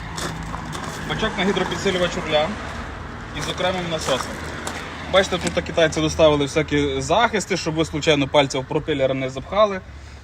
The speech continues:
коли десь будете пробувати. Значить, цей насос у нас на гідропідсилювач, цей насос у нас на гідравліку.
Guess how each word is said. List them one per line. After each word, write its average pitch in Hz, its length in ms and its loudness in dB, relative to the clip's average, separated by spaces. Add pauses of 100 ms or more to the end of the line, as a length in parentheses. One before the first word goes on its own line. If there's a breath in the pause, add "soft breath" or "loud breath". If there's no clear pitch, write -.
коли 160 180 -2
десь 156 140 -6
будете 160 300 -6
пробувати. 147 520 -4
Значить, 143 320 -8
цей 180 140 2
насос 151 360 -4
у - 40 -8
нас - 160 -10
на - 60 -6
гідропідсилювач, 147 800 -6 (500 loud breath)
цей 185 200 -2
насос 180 380 -4
у 180 40 -8
нас 165 240 -6
на 156 160 -2
гідравліку. 120 600 -2